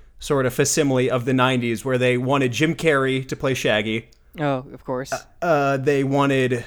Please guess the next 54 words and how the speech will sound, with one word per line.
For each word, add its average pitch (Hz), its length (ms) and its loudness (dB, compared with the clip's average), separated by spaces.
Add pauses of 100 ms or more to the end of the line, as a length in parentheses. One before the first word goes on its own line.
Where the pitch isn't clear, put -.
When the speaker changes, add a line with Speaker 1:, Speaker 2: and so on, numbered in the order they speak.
(140)
Speaker 1:
and 135 100 2
they 139 40 2
wanted, 139 260 2
like, 123 220 -2
Kevin 147 300 2
Smith 143 460 -2
to 131 100 -8
direct 131 420 0
or 135 120 -2
at 131 80 -2
least 131 240 -4
write 117 280 0
it. 143 200 -6 (380)
Speaker 2:
Uh-huh. 139 360 -8
Speaker 1:
You 147 100 -2
know, 117 200 0
so 131 380 0
it's, 127 240 -2
it's 143 180 -8
nineties 156 300 0
across 127 240 -4
the, 127 120 -10
oh, 156 180 4
also, 143 480 2
um, 120 680 0 (540)
who 170 160 2
else 156 220 2
was 110 200 -4
it? 110 220 -6 (160)
Oh, 185 80 6
yeah, 165 140 6
Shaggy, 151 480 2
Jim 143 220 -2
Carrey 139 220 0
didn't 127 160 -2
wanna 123 140 0
be 117 100 -4
Shaggy 113 360 -2
at 107 100 -6
some 123 160 -2
point, 120 200 -6
so 123 120 -10
they 120 280 -2 (240)
also 131 400 0
Speaker 2:
Well, 127 80 2
yeah. 127 60 -2
Speaker 1:
looked 127 180 -4
at 117 200 -2 (340)
Mike 131 240 0
Myers. 113 640 -2 (100)
Yeah, 120 240 0
baby. 113 340 2
Speaker 2:
Okay, 117 100 -6
yeah. 110 240 -16